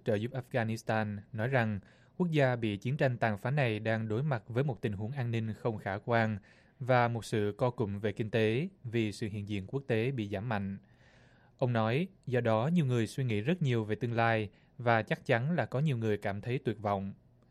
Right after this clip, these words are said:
Ông Haysom cũng nhấn mạnh rằng cộng đồng quốc tế cần phải tiếp tục hỗ trợ cho Afghanistan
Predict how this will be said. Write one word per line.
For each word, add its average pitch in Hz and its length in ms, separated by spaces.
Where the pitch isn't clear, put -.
Ông 123 160
Haysom 113 580
cũng 107 200
nhấn 120 160
mạnh 110 140
rằng 107 320
cộng 127 180
đồng 120 140
quốc 160 180
tế 127 320
cần 117 180
phải 104 200
tiếp 185 220
tục 113 200
hỗ 110 120
trợ 104 260
cho 113 200
Afghanistan 110 760